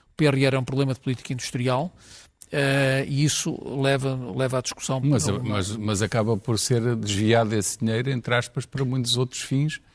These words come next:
Speaker 2: que não propriamente fomentar,
Speaker 1: Não,
Speaker 2: eh,
Speaker 1: o
Speaker 2: um setor ou a atividade industrial que tem muito mais,
Speaker 1: Tá bem, mas esse é um
Speaker 2: eh,
Speaker 1: outro
Speaker 2: estímulo.
Speaker 1: problema que é o, são as condições de formulação de política industrial na Europa, que são um bocadinho diferentes destas questões de política monetária.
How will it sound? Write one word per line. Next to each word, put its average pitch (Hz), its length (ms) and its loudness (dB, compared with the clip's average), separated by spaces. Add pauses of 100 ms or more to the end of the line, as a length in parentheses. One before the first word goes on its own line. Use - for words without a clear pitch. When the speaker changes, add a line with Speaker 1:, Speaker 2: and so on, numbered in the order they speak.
(420)
Speaker 2:
que 113 80 -4
não 110 160 0
propriamente 113 580 0
fomentar, 120 520 2
Speaker 1:
Não, 139 280 0
Speaker 2:
eh, - 160 -10
Speaker 1:
o 208 220 0
Speaker 2:
um 190 40 4
setor 127 500 4
ou 98 360 0
a 90 60 0
atividade 95 480 0
industrial 113 680 -2 (220)
que - 60 -20
tem 98 180 0
muito 95 280 0
mais, 104 520 0
Speaker 1:
Tá 180 80 6
bem, 160 100 4
mas 151 100 2
esse 208 160 2
é 202 40 4
um 185 40 2
Speaker 2:
eh, - 40 2
Speaker 1:
outro 170 120 2
Speaker 2:
estímulo. 120 240 6
Speaker 1:
problema 180 260 2
que 147 240 -2
é 160 200 4
o, 143 520 -6
são 147 200 -4
as 135 100 -4
condições 147 460 -2
de - 60 -6
formulação 139 580 -2
de - 80 -16
política 147 400 -4
industrial 131 480 -2
na 120 100 -2
Europa, 113 380 -4 (460)
que - 60 -8
são 131 180 2
um 127 40 -4
bocadinho 127 340 0
diferentes 131 540 0
destas - 320 -2
questões - 280 -2
de - 60 -6
política 131 400 -2
monetária. 120 580 -2